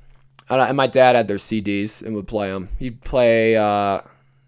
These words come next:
he'd play All That You Can't Leave Behind, and he'd play, uh,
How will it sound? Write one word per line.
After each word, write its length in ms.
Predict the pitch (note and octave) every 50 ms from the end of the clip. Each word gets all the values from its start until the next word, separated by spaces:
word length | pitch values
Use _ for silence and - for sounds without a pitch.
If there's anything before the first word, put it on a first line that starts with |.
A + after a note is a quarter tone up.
| _ _ _ _ _ _ _ _ _ _ -
he'd 140 | C#3+ D3 -
play 120 | F#3+ E3
All 160 | C#3+ A2 B2
That 160 | C3 C3+ A#2 A#2+
You 80 | B2+
Can't 260 | - - C3 B2 A2+
Leave 140 | G#2+ A2+ A2
Behind, 580 | F#2 A2 G2 G2+ G#2 G#2 G#2 G#2 G2+ G2+ G#2 - -
and 140 | - G2 G#2
he'd 160 | G#2 G2 F2+
play, 480 | - - A2 A2 G#2 G2+ G2 F#2+ F#2 F#2
uh, 380 | F2+ F2 F2 E2+ E2 D#2 -